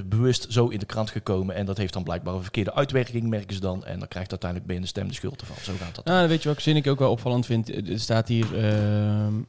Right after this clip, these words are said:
Speaker 2: eh, "Dit is een nederlaag voor iedereen en onacceptabel, onverteerbaar. Hopelijk realiseren de mensen die voor de oppotsing rond de club en de persoon Maurice hebben gezorgd welke schade ze hebben aangericht aan de club, de stad, mensen persoonlijk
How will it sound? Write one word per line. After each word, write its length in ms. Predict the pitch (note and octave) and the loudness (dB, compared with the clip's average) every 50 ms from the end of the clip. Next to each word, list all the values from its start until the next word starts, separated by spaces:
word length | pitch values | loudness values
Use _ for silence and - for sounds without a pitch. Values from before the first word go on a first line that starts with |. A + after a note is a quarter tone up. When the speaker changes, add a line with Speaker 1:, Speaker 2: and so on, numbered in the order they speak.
| _ _ _ _ | _ _ _ _
Speaker 2:
eh, 300 | - - F2+ D#2+ - - | -10 -6 -6 -4 -4 0
"Dit 140 | B2+ C3 B2+ | 0 2 2
is 60 | - | 4
een 80 | C3 B2 | 6 6
nederlaag 320 | B2+ C3+ D3+ D3 C#3 C3+ | 6 6 6 6 4 2
voor 120 | - - - | 2 0 0
iedereen 260 | D#3 C#3+ C#3+ C#3 B2+ | 0 2 4 4 2
en 80 | B2+ - | 2 2
onacceptabel, 560 | C3+ D3 C3+ A#2 A#2+ - - A#2+ A2 A#2 G#2 | 2 2 2 2 2 2 2 2 2 2 0
onverteerbaar. 520 | A2+ - - D#3 D#3 D#3+ D#3+ D3+ D3+ D3+ - - - _ _ | -2 0 0 2 2 2 2 0 0 -2 -8 -14 -20 _ _
Hopelijk 380 | - B2 D#3 D#3+ D#3+ E3+ C3 A#2+ | 4 4 6 6 4 4 4 6
realiseren 540 | A#2+ C3+ C3+ B2 A2+ G#2+ C#3+ C#3 C#3+ C3 | 6 6 4 4 2 2 2 2 2 2
de 80 | B2 A#2+ | 2 2
mensen 320 | A#2 A#2+ B2+ C3+ C3+ B2 | 2 4 2 2 0 0
die 100 | A#2 A#2 | -2 -2
voor 100 | A2 A2+ | 0 -2
de 80 | G#2 - | -2 0
oppotsing 460 | - D#3+ D#3+ - D3 C3 - B2 A#2+ | 0 0 2 2 2 2 2 0 0
rond 140 | A2+ A2+ G#2+ | 2 0 0
de 80 | A2+ - | -2 0
club 220 | - C#3 C3+ - | 0 0 0 0
en 100 | - A2+ | 0 -2
de 60 | A2+ | 0
persoon 280 | - - - B2 A#2 A2+ | -2 0 2 2 4 4
Maurice 240 | A2 A2 B2 C3+ - | 4 4 4 2 2
hebben 180 | C3 B2 A#2+ G#2+ | 2 2 4 4
gezorgd 340 | G#2 A2+ A2 A2+ G#2+ - - A#2+ | 4 4 4 4 2 -2 -2 2
welke 260 | A2+ A#2+ C#3+ - A2+ | 4 4 4 4 0
schade 340 | - - B2 B2+ C3 C3 B2 | -2 0 2 2 2 4 2
ze 60 | A#2+ | 2
hebben 180 | A#2 G#2+ - | 2 2 2
aangericht 360 | A#2+ A#2+ A#2 A2+ A#2 G#2+ - - | 2 2 2 2 -2 -2 -2 -2
aan 100 | G#2+ G#2 | -2 0
de 80 | G#2 | 0
club, 240 | - B2+ C3+ C3+ C3+ | 2 2 2 2 2
de 60 | A#2+ | -4
stad, 340 | A2 - B2 A#2 A#2 - - - - - - - - _ | -4 0 2 2 2 0 -4 -12 -20 -20 -20 -20 -8 _
mensen 280 | - A#2 A#2+ B2+ - - | 4 4 4 4 2 -2
persoonlijk 460 | - - - C3+ C3 B2+ B2+ B2 | -2 2 4 4 6 6 4 2